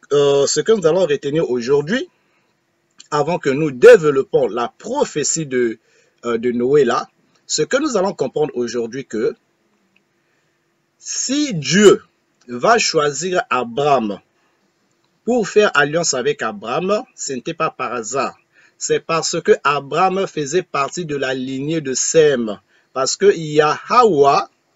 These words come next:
Dieu est, Yahweh est le Dieu de Sem. Donc, il ne pouvait que choisir pour une mission quelconque,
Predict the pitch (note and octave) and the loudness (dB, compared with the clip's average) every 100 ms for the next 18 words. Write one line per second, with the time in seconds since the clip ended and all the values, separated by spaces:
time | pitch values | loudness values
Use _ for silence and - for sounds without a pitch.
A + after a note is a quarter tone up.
0 | _ _ - A#2+ C3 A#3 - G#3+ - _ | _ _ -18 -10 -2 0 0 -4 -8 _
1 | D#3+ D#3+ E3+ F3 C4+ F3 F#3+ F#3+ C#3 D#3 | -6 -2 0 0 -2 -2 0 -2 -2 -4
2 | D#3+ B2 - D#3+ C3+ G#2+ G2 _ _ _ | -2 0 0 2 0 -2 -12 _ _ _
3 | _ _ _ - C#3 B3 C#4+ G#3+ G3 A3+ | _ _ _ -10 -8 0 4 4 6 4
4 | A3 F3 - E3+ E3+ E3 D#3 D3 A3+ G#3 | 4 2 0 0 2 2 0 0 0 2
5 | D3+ B2 A2 - _ _ _ _ _ _ | 0 0 -2 -4 _ _ _ _ _ _
6 | _ - B3+ G#3 D#3 G#3+ G#3+ E3+ E3 C#4 | _ -4 0 4 4 2 0 0 0 0
7 | B3+ - G3+ F#3 - C3+ - E3+ G#3 | 0 0 0 -2 -4 -4 -4 -6 -4